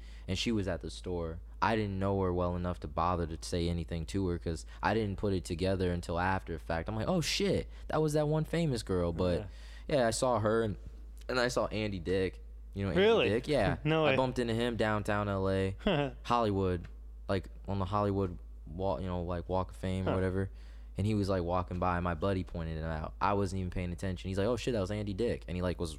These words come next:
Speaker 1: right there. He had
Speaker 2: Yeah.
Speaker 1: just passed us. And I'm like, "Oh." And like I said, I know of him. I've seen his stuff, but, like,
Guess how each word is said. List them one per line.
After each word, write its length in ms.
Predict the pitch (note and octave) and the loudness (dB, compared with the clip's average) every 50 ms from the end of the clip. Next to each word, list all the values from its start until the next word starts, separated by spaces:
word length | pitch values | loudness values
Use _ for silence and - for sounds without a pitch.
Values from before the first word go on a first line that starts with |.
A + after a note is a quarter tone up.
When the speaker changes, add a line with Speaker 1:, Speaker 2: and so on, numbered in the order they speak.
| - - | -10 -6
Speaker 1:
right 300 | D#2 D#2+ E2 E2 D#2+ - | -2 -2 -2 -2 -4 -6
there. 300 | E2 D#2+ D2+ C#2+ C#2 - - - - - - | -6 -6 -4 -4 -6 -8 -10 -12 -14 -4 0
He 80 | G#2 | 0
had 80 | F#2+ E2 | 0 0
Speaker 2:
Yeah. 40 | D2 | 0
Speaker 1:
just 260 | - F#2 F2+ F2 - | 0 0 0 0 -2
passed 400 | - F#2 F2 F2 F2+ - - - | -4 -2 -2 -2 -2 -4 -4 -6
us. 100 | E2 D#2 | -4 -4
And 80 | F2+ F#2+ | -2 -2
I'm 80 | F#2 | 0
like, 140 | F#2 F2+ F2 | 0 0 -2
"Oh." 240 | F#2 A#2+ G#2+ F2 F2 - - - - - - - - - - - - - | -2 -4 -4 -6 -8 -10 -12 -14 -14 -16 -16 -16 -14 -14 -14 -14 -8 -2
And 80 | F#2+ | 0
like 100 | G#2 A2 | 2 2
I 60 | A2+ A2 | 2 2
said, 260 | - C#3 C3+ G#2 - - | 2 2 2 2 2 2
I 140 | E2 F2 F2 | 2 2 2
know 300 | E2+ E2 E2 G2 A2+ G#2 | 2 2 2 4 4 4
of 120 | F#2 - | 2 2
him. 160 | F#2+ F#2+ G2 | 0 0 2
I've 160 | F#2 E2+ D#2+ - | 2 0 0 -2
seen 220 | - G2 G2+ G2 | -2 -2 0 0
his 120 | F#2 E2+ | 0 0
stuff, 460 | - - - - F#2+ G#2 G#2+ F#2+ F2+ - - | -2 -4 -4 -2 0 2 2 2 0 -2 -2
but, 100 | - E2+ | 0 0
like, 300 | E2+ E2+ E2 E2 D#2 | 2 2 2 0 -2